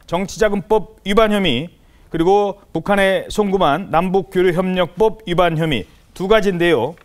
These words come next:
뇌물공여 정치자금법 위반에 대해서는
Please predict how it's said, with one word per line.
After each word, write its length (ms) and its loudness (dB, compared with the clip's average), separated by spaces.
뇌물공여 680 0
정치자금법 840 -4
위반에 420 0
대해서는 640 -2